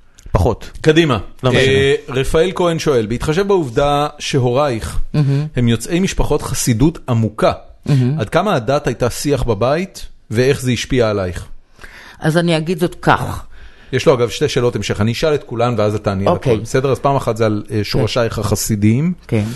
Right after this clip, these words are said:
Speaker 2: השני
Speaker 3: גם היו לי תאים החסידים, אבל בסדר. כן.
Speaker 2: כעיתונאית, מה את חושבת על יחס הפוליטיקאים והעם לעיתונות בעולם בכלל ובפרט? קצת דיברנו על זה, אבל אם תרצי
Speaker 3: כן.
Speaker 2: להרחיב. ושאלה אחרונה, מה דעתך על השידור הציבורי, אה, זכות קיומו, שנות חיים שאת חוזה להם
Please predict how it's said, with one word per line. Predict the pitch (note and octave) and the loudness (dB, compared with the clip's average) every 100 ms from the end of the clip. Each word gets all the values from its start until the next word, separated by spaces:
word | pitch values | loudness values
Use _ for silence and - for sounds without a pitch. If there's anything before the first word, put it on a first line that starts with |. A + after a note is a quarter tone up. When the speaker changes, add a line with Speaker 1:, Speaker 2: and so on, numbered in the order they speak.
| - - - | -12 -12 -6
Speaker 2:
השני | - B2+ D3 | -2 0 0
Speaker 3:
גם | G3 | 2
היו | F#3+ G#3+ | 2 0
לי | A3 | -2
תאים | A3 F#3 D#3+ D#3+ C3+ | -2 0 2 0 -2
החסידים, | - C3 B2+ D3+ A#3 | -4 -8 -6 -2 0
אבל | F3 | 0
בסדר. | C#3+ C#3 B2 F#2+ G2 | -2 0 2 2 0
כן. | A#2 C#3 | 0 0
Speaker 2:
כעיתונאית, | C#3+ D3 D3 E3 | 2 2 2 0
מה | D3+ D3+ | 0 -2
את | |
חושבת | D3+ C3 - | 0 0 0
על | C3 | 2
יחס | B2+ C#3 | 0 0
הפוליטיקאים | B2 C3 A#2 - - - G#2+ | 0 0 0 -2 -2 0 0
והעם | G#2+ A#2 | 0 0
לעיתונות | A#2 A2 A#2 A#2+ B2+ | 0 0 0 0 -2
בעולם | A2 G#2 A2 G#2+ | 0 0 0 -2
בכלל | G#2+ A#2 A2+ | -4 0 0
ובפרט? | G#2 G2+ - D3+ | 0 -2 -2 -2
קצת | - C3+ | 0 -4
דיברנו | G#2 A2+ C3 A2+ | 0 0 2 2
על | |
זה, | G2+ | 2
אבל | G2 F#2+ | 0 0
אם | F#2+ | -4
תרצי | - A#2 | -4 0
Speaker 3:
כן. | G2+ | 2
Speaker 2:
להרחיב. | B2 C3+ G3 E3+ | 0 0 0 0
ושאלה | - D3+ D3 | 0 0 0
אחרונה, | D#3 C3+ D3 F#3 - - - - | 0 0 0 -2 -4 -16 -18 -4
מה | B2 | -2
דעתך | D3 C#3+ - C#3+ | 0 0 0 0
על | C#3+ | 2
השידור | A#2 - A#2 C3+ | 0 0 0 2
הציבורי, | - B2 G#2 G#2+ C#3 C#3+ C#3+ - _ - | 0 -2 -2 0 0 -2 -6 -18 _ -2
אה, | G2+ | 0
זכות | G2 - F#3 | 0 2 2
קיומו, | - D#3 B2 B2 C3+ | 2 -2 0 2 0
שנות | A#2+ - C3+ | -2 -2 -2
חיים | - C3 A#2+ | 2 0 0
שאת | - A2+ | 0 -2
חוזה | - G2+ G2+ | 0 0 2
להם | A2 G#2+ G#2+ | 2 2 0